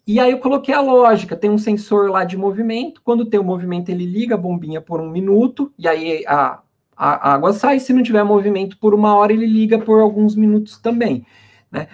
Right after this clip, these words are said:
Dá pra fazer com bip sim, Gabriel, com certeza, inclusive, se você quiser, você pode monitorar a distância, acionar a distância, colocar sensor, é, colocar uma célula de carga pra ver,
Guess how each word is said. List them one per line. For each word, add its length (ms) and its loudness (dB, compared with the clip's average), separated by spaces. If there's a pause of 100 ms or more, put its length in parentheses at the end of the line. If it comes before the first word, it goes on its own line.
(120)
Dá 140 0
pra 120 2
fazer 260 2
com 180 0
bip 240 -2
sim, 340 -4
Gabriel, 540 0 (200)
com 160 2
certeza, 640 2
inclusive, 720 -2 (140)
se 120 -18
você 140 0
quiser, 200 -4
você 120 -2
pode 260 -2
monitorar 500 -2
a 20 -2
distância, 540 -2
acionar 340 -6
a 20 -4
distância, 640 -4
colocar 360 -4
sensor, 760 0 (360)
é, 560 -4 (100)
colocar 420 2
uma 180 0
célula 360 0
de 120 -8
carga 500 2
pra 200 -2
ver, 400 -6